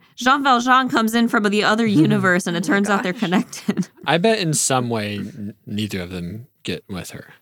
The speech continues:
Speaker 3: get together with
Speaker 1: In
Speaker 3: her.
Speaker 1: a happy way or a sad way?
Speaker 2: In some
Speaker 3: Um, I bet it's played for laughs at the end.
Speaker 2: in some
Speaker 1: <laughs> Okay.
Speaker 2: way, neither of them get with her. So that means in some way, one or more of them do get with her.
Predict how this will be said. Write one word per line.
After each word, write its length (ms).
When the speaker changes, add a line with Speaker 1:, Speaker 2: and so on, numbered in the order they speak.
Speaker 3:
get 120
together 320
with 100
Speaker 1:
In 100
Speaker 3:
her. 60
Speaker 1:
a 40
happy 320
way 200
or 80
a 100
sad 320
way? 420
Speaker 2:
In 200
some 520
Speaker 3:
Um, 320
I 120
bet 260
it's 240
played 320
for 100
laughs 380
at 100
the 140
end. 280
Speaker 2:
in 160
some 400
Speaker 1:
<laughs> 40
Okay. 140
Speaker 2:
way, 320
neither 420
of 120
them 160
get 160
with 180
her. 280
So 180
that 180
means 240
in 160
some 300
way, 480
one 480
or 100
more 240
of 140
them 260
do 220
get 200
with 200
her. 60